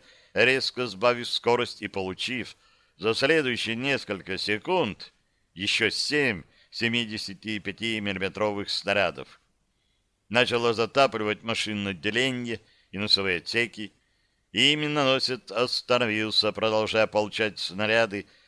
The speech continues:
сыпавшиеся со всех сторон. И Кадзучи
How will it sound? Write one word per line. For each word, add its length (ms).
сыпавшиеся 960
со 160
всех 380
сторон. 580
И 100
Кадзучи 720